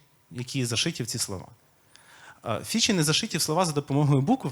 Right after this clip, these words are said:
а зашиті за допомогою, е, якихось семантичних властивостей цих слів. Тобто вони беруться з різних текстів. Враховуючи те, що ми тренуємо, починаючи з Word to Vec і глав векторів,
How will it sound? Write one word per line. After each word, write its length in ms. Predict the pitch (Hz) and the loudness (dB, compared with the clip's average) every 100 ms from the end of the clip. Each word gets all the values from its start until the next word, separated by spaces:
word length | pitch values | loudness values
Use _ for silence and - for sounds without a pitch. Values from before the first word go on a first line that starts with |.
| - | -8
а 80 | 127 | -6
зашиті 380 | 131 - 214 165 | -2 -2 0 0
за 120 | 131 | 0
допомогою, 840 | 127 135 156 151 143 127 123 120 117 - - - | 0 2 4 4 4 0 -2 -4 -8 -14 -20 -14
е, 140 | 101 | -6
якихось 340 | 110 151 143 131 | -4 -2 0 2
семантичних 760 | 139 139 127 185 - 135 - - | 2 2 0 0 0 -2 -4 -8
властивостей 560 | 127 127 - 98 87 90 | -6 -4 -2 -4 -4 -6
цих 220 | - - | -10 -12
слів. 180 | - 123 - _ - - | -12 -14 -16 _ -20 -6
Тобто 260 | 135 131 123 | -6 -2 0
вони 160 | 175 | 2
беруться 400 | 220 156 196 143 | 0 -2 -4 -4
з 140 | 107 127 | -2 -2
різних 500 | 175 135 131 127 - | 0 2 2 2 0
текстів. 440 | - 87 - - _ _ _ - - _ _ | -2 -2 -4 -10 _ _ _ -20 -20 _ _
Враховуючи 460 | 120 113 202 196 - | -6 0 0 0 -2
те, 100 | 180 | 0
що 180 | - 147 | 0 2
ми 140 | 151 | 0
тренуємо, 640 | 156 139 147 135 107 98 92 - - | 0 2 4 4 2 -2 -6 -12 -16
починаючи 520 | - - 135 143 123 | -6 0 2 2 2
з 80 | 110 | 0
Word 180 | 123 120 | 2 0
to 140 | - | -2
Vec 400 | 117 123 113 101 | 0 0 0 -4
і 160 | - 104 | -6 -8
глав 340 | 107 113 104 | -6 -2 -2
векторів, 580 | 101 101 - 110 107 - | -2 -8 -10 -8 -8 -10